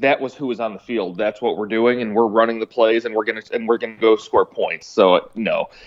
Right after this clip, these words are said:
Uh, Spencer Ware has had a, has made a career of catching passes in Kansas City. He can catch the ball just fine. Damian Williams isn't,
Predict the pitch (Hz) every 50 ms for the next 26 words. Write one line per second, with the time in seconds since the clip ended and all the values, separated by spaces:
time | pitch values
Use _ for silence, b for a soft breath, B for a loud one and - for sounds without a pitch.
0 | B B B - 214 202 202 - - 185 170 - 156 135 131 131 131 127 - -
1 | - - 123 110 - 127 113 110 - - 120 123 117 101 - 120 123 117 110 -
2 | - - 117 110 113 113 110 113 117 101 - - - 110 - - 113 104 - -
3 | 101 95 95 95 _ 107 104 95 85 95 95 95 95 - - 104 104 101 92 90
4 | - - 104 90 92 90 87 - - 117 104 - 123 110 110 - - 120 117 -
5 | - 117 98 110 98 101 98 - 95 95 - - _ - 107 101 95 95 101 101
6 | 95 101 101 107 113 110 107 107 104 101 104 107 98 98 92 98 107 110 104